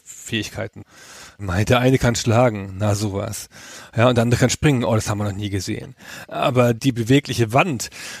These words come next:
das ist mal eine coole Fähigkeit. Dann kombiniert er das, dann denkt man so, das ist ja so ein stumpfer Typ, weißt du? Stellt sich dahin mit seinem mannshohen Schild und mehr kann er nicht. Aber er kann ja auch noch quasi fliegen mit seinem Schild, das ist so toll.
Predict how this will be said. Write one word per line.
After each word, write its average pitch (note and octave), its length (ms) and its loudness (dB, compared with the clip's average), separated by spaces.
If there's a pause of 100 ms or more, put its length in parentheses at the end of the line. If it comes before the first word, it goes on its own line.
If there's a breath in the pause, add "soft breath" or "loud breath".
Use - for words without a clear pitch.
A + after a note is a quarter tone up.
das D#3+ 220 4
ist C#3 120 -2
mal B2 100 0
eine A#2 120 -2
coole D3 320 2
Fähigkeit. G#2+ 560 -2 (100)
Dann A2 220 -6
kombiniert B2+ 460 0
er F#3+ 60 6
das, B2 120 0
dann A#2+ 120 -6
denkt - 180 0
man C3+ 160 -2
so, B2 80 -4
das A#2 100 -2
ist C#3+ 140 -4
ja G#2+ 80 2
so G2 80 -4
ein F#2 40 -8
stumpfer A#2+ 380 0
Typ, - 320 0
weißt A#2 240 -4
du? C3 40 -8 (340 loud breath)
Stellt A#2 180 4
sich - 100 -2
dahin A#2 260 2
mit B2 120 4
seinem A2 240 2
mannshohen A2 460 -4
Schild C3 260 2
und G#2+ 80 -2
mehr G#2 180 -2
kann D3 140 2
er B2 140 4
nicht. F#2+ 260 -6 (240 loud breath)
Aber G#2 220 0
er G#2+ 80 0
kann G#2+ 160 -2
ja G#2+ 140 4
auch A2+ 60 2
noch A#2 140 -2
quasi G#2 340 0
fliegen D3 480 -4
mit A2 140 -10
seinem - 160 -8
Schild, - 260 -8
das - 80 -10
ist A#2 120 -4
so - 80 -14
toll. - 280 -12